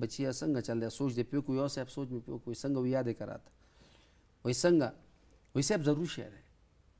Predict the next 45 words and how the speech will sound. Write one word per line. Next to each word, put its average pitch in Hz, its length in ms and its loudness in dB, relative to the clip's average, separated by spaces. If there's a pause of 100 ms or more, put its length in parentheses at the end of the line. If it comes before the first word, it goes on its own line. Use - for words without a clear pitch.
(580)
وایي 143 440 6
په 151 100 8
هغه 160 160 8
لاره 208 160 10
کې 196 140 -2
د 175 100 4
څه 214 120 -2
وکتل 180 400 2
که 151 100 4
نه 151 160 2
چې 123 200 -8
تا 123 80 0
هلته 113 200 -4
ولاړ 110 240 -6
وي؟ 110 80 -2
او 160 180 6
وایي 147 160 6
څه 196 120 0
دې 185 80 6
وکتل؟ 127 300 2 (440)
وایي 196 120 8
یو 220 140 8
سړی 285 240 6
راغی 294 220 2
او 196 180 2
په 160 100 -4
خره 175 220 2
باندې 147 260 2 (300)
لرګي 120 260 0
بار 113 180 0
کړي 110 180 -2
وو. - 80 -12 (200)
او 123 140 0
هغه 147 140 6 (100)
غلو 135 180 2
راچاپه 110 400 -8
که 117 140 -6
ظالمانو 113 400 0 (160)
دومره 208 320 8
ووهه، 139 400 4 (180)
دومره 220 240 6
ووهه. 131 420 4 (960)
هغه 151 240 6
هم 247 80 6
ترې 233 120 4